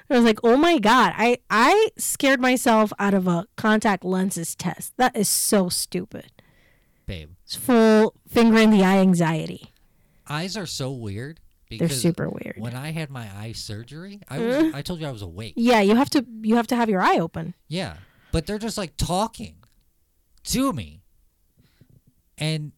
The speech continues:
Speaker 2: well, they weren't talking to me because I was very talkative. But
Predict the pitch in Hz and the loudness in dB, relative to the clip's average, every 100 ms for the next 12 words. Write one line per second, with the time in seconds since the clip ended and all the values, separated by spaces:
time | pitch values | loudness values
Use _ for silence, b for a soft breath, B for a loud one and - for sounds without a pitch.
0 | - 147 147 - _ _ _ _ 160 180 | -10 -6 -6 -8 _ _ _ _ -6 -6
1 | 160 156 120 107 - 101 87 95 98 104 | -8 -10 -10 -16 -14 -14 -14 -12 -10 -10
2 | 98 87 92 87 90 85 98 92 82 _ | -10 -12 -14 -14 -18 -18 -18 -18 -20 _
3 | _ _ _ _ _ _ - 104 | _ _ _ _ _ _ -8 -8